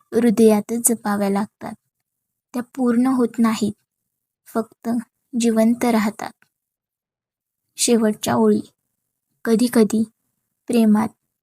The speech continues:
चुका नसतात, फक्त वेळ चुकतो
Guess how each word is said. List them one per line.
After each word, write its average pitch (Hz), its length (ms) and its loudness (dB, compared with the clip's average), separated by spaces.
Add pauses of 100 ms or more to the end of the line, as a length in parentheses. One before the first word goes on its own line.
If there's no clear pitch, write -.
चुका 233 340 -4
नसतात, 254 420 0 (840)
फक्त 233 380 -6 (340)
वेळ 254 320 0
चुकतो - 520 -8